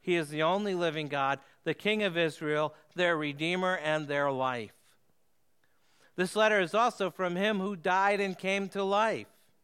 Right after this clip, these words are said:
It's not the city that died and came to life, but it's a description of Jesus.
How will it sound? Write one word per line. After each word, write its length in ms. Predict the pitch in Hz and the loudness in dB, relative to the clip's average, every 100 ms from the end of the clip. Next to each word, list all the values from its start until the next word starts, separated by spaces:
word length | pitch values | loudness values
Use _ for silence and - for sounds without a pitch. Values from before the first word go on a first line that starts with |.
| _ _ _ _ _ _ _ _ | _ _ _ _ _ _ _ _
It's 160 | - | 0
not 240 | 220 226 - | 4 4 2
the 80 | |
city 460 | 160 - 247 262 160 | -8 -2 0 2 0
that 200 | 143 147 | 0 -2
died 300 | 156 143 143 | 0 0 0
and 140 | 131 | -4
came 300 | - 160 147 | -6 -4 -2
to 100 | 139 | -4
life, 460 | 135 139 135 156 - _ _ _ _ _ _ _ _ _ - | -4 -2 -2 -4 -10 _ _ _ _ _ _ _ _ _ -2
but 120 | 185 | 0
it's 180 | 196 202 | 0 0
a 60 | |
description 680 | 175 180 - 214 220 - 220 | -2 -4 -4 -2 -2 -2 -2
of 180 | 214 175 | -2 -4
Jesus. 920 | - 208 214 156 123 101 - - - | -6 -4 -4 -6 -10 -12 -14 -20 -20